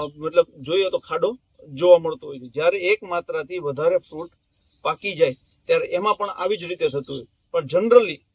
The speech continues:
આ વેરાયટી કાપવાની હોય છે શોલ્ડરથી, પણ આ અંદર already પાકેલી હોય છે.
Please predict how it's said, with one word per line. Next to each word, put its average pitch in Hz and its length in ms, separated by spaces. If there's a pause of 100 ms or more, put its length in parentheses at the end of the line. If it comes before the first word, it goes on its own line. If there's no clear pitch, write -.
આ 233 160
વેરાયટી 180 480 (420)
કાપવાની 185 520
હોય 156 220
છે 202 120 (420)
શોલ્ડરથી, 175 380
પણ 160 120
આ 180 240
અંદર 185 200
already 175 420 (140)
પાકેલી 151 400
હોય 143 160
છે. 139 140